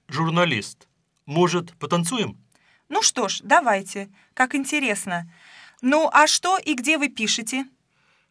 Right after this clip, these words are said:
Speaker 1: "Да так, статьи в местной прессе, сочиняю рекламу, иногда даже в стихах. А кто вы?"
Speaker 2: "А я Марина Любимова, главный редактор еженедельника "Частная жизнь".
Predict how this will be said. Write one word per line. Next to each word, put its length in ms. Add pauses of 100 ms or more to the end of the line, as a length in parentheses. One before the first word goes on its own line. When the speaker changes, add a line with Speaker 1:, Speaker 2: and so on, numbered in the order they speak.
(120)
Speaker 1:
"Да 80
так, 360
статьи 560
в 100
местной 360
прессе, 360
сочиняю 520
рекламу, 560 (120)
иногда 500
даже 240
в 60
стихах. 520 (460)
А 500 (300)
кто 200
вы?" 220 (880)
Speaker 2:
"А 120
я 200 (440)
Марина 420
Любимова, 640 (220)
главный 400
редактор 480
еженедельника 840
"Частная 480
жизнь". 480